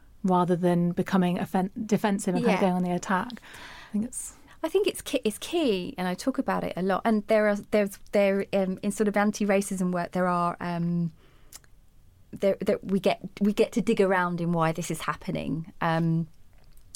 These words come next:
Speaker 2: why this defensiveness, this guilt, this "Urgh" is happening. We get to unpick that a bit more. Um, it's impossible to do that in this podcast today, but there is a reason why these things are happening, and part of it is because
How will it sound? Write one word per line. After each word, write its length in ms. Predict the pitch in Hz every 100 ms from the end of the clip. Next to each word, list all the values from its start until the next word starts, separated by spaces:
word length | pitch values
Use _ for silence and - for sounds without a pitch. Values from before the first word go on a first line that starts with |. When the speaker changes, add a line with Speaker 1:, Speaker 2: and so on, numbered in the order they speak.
| -
Speaker 2:
why 180 | 165 170
this 160 | 170
defensiveness, 880 | - 165 165 160 170 156 165 160 - - -
this 180 | 165 -
guilt, 460 | - 170 165 -
this 400 | 165 156 - - - - -
"Urgh" 600 | 240 226 220 214 202 160 -
is 140 | 180
happening. 500 | 180 - 165 156 156
We 100 | 160
get 220 | 151 -
to 200 | - 156 -
unpick 400 | 165 160 - -
that 220 | 147 -
a 20 |
bit 160 | - -
more. 360 | 180 156 - - - - - -
Um, 480 | 175 170 165 165 - -
it's 140 | -
impossible 480 | 175 - 175 - -
to 120 | -
do 80 | 156
that 220 | 160 143
in 100 | 165
this 100 | 160
podcast 520 | - 254 - 190 165
today, 420 | - 160 156 156 - - - -
but 220 | 226 -
there 180 | 226 220
is 140 | 214
a 40 | 214
reason 340 | 226 247 208
why 160 | 190 175
these 200 | 175 185
things 280 | - 170 165
are 20 |
happening, 640 | 180 180 - 165 - 156 160 - - -
and 320 | 190 180 180 -
part 300 | 233 247 202
of 80 |
it 120 | 180 -
is 180 | 214 202
because 540 | 180 - 180 - -